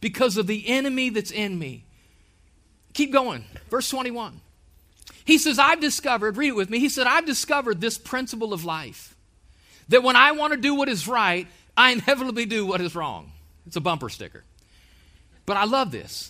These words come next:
This is, this is so big. This is the other side. This is the new nature. This is the new man. He said, "But I love God's law with all my heart." Now, let me just stop right here.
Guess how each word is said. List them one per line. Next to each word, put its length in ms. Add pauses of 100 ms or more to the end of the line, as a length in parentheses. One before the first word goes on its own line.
This 180
is, 140
this 180
is 100
so 140
big. 220
This 220
is 160
the 180
other 200
side. 300
This 200
is 100
the 100
new 200
nature. 340
This 240
is 120
the 100
new 180
man. 240 (1000)
He 80
said, 160
"But 100
I 60
love 280
God's 300
law 240
with 160
all 120
my 120
heart." 460 (4000)
Now, 240
let 120
me 80
just 300 (360)
stop 380
right 120
here. 240